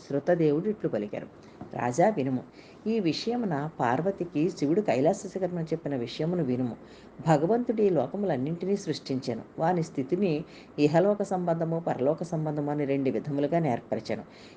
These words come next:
ఇహలోక సంబంధములు గల జలసేవ, అన్నసేవ, ఔషధ సేవ అని ఇహలోక స్థితికి మూడు హేతువులు నేర్పరచెను.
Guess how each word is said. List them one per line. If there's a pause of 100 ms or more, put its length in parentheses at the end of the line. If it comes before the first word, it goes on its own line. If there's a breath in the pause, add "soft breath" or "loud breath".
(120)
ఇహలోక
సంబంధములు
గల (100)
జలసేవ, (400)
అన్నసేవ,
ఔషధ
సేవ
అని (440 loud breath)
ఇహలోక
స్థితికి
మూడు
హేతువులు
నేర్పరచెను.